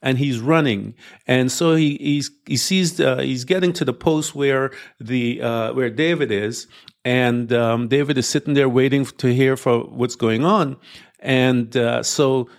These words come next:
uh, he runs, he takes off, he, he gets a, a, a, a shortcut, and he's heading there. So the watchman says to him, he says,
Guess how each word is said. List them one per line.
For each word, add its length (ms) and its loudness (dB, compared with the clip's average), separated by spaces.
uh, 360 -4
he 240 0
runs, 480 2
he 100 -2
takes 380 -2
off, 380 -4
he, 440 -2
he 260 -4
gets 260 0
a, 120 0
a, 640 0
a, 40 -6
a 60 -4
shortcut, 720 -2
and 160 0
he's 140 0
heading 340 2
there. 240 0
So 260 2
the 100 0
watchman 500 0
says 300 0
to 100 -2
him, 140 0
he 80 0
says, 280 -4